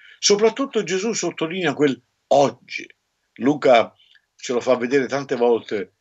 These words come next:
nel suo Vangelo, no? Quell'oggi che indica un'attualizzazione, è una scrittura che non è certamente un monumento storico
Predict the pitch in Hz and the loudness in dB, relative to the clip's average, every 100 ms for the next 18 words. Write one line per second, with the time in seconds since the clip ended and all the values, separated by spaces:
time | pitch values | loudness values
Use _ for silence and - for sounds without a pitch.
0 | _ _ 110 104 - 117 107 104 110 95 | _ _ -6 -6 -2 -2 0 -2 -2 -2
1 | 82 - 117 117 - - 113 120 139 175 | -4 -8 -8 -10 -12 -6 0 4 6 4
2 | 196 165 196 220 - _ - 143 139 143 | 2 -6 -8 -8 -10 _ -8 -2 -2 -2
3 | 196 202 - 156 120 _ - _ - 170 | -6 -4 2 2 2 _ -20 _ -4 2
4 | 165 - 175 170 151 143 156 196 151 156 | 0 2 0 0 -2 -4 -2 0 2 2
5 | 175 180 - 170 185 - 233 247 240 131 | 2 -2 -4 -8 -10 -10 -10 0 2 2
6 | - - - 143 151 165 160 160 - 143 | 0 -18 -4 0 2 0 0 0 2 0
7 | 170 190 175 143 135 135 139 117 127 - | 0 0 -2 0 -2 0 -2 -2 -4 0
8 | 127 131 120 101 107 | 2 2 2 -2 -4